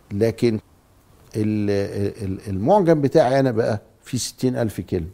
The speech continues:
مش أربعة وعشرين ألف بس. يجي يقول لك مثلًا: "أنا عايز الولد يبقى فصيح قوي." أعمل إيه؟ قال: "الفصيح قوي يبقى حافظ في الإنجليزية عشرين ألف كلمة."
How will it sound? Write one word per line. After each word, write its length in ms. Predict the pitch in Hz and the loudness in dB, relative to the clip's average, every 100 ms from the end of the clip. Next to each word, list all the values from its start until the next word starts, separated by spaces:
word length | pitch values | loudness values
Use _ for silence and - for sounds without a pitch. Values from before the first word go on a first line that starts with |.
| - _ _ - - - _ _ _ | -16 _ _ -20 -20 -20 _ _ _
مش 180 | - - | -6 -2
أربعة 260 | 107 117 113 | 0 2 2
وعشرين 420 | 95 - 107 104 | 0 -6 -8 -6
ألف 320 | 107 98 - | -8 -8 -10
بس. 360 | - - - - _ _ - _ - _ - _ _ - | -14 -16 -18 -20 _ _ -20 _ -20 _ -20 _ _ -4
يجي 240 | 180 202 | -2 2
يقول 240 | 202 214 196 | 4 4 2
لك 200 | 147 147 | -2 -4
مثلًا: 480 | 143 - 131 127 139 - _ _ _ _ _ - | -6 -4 -6 -6 -10 -18 _ _ _ _ _ 0
"أنا 260 | 156 165 135 | 2 2 0
عايز 640 | 107 143 160 131 110 98 | -2 -2 -2 -2 -2 -4
الولد 600 | 104 101 127 165 131 107 | -6 -4 0 0 0 -2
يبقى 340 | 131 156 - 110 | -4 -4 -6 -6
فصيح 540 | - 107 - 139 - _ | -4 -6 -6 -10 -12 _
قوي." 220 | 160 139 82 - _ - - _ _ _ _ _ _ _ - | 0 0 -2 -12 _ -20 -20 _ _ _ _ _ _ _ -4
أعمل 320 | 147 123 107 | -2 0 -2
إيه؟ 240 | 101 92 95 _ _ _ _ _ _ _ _ - | -4 -8 -10 _ _ _ _ _ _ _ _ -2
قال: 120 | 160 | 0
"الفصيح 580 | 127 - 120 175 - - - | -2 -4 -8 -8 -8 -12 4
قوي 400 | 220 240 233 - - _ _ _ _ _ _ _ _ - | 6 6 2 -2 -14 _ _ _ _ _ _ _ _ 0
يبقى 320 | 151 151 123 | 0 0 -4
حافظ 360 | - 151 127 98 | -2 0 -2 -4
في 140 | - | -4
الإنجليزية 840 | 143 120 113 113 113 101 135 160 123 | -4 -2 -4 -2 -4 -4 -2 0 0
عشرين 420 | 110 - 139 139 | -2 -6 -8 -6
ألف 240 | 123 - | -8 -8
كلمة." 400 | - 71 - _ | -12 -14 -14 _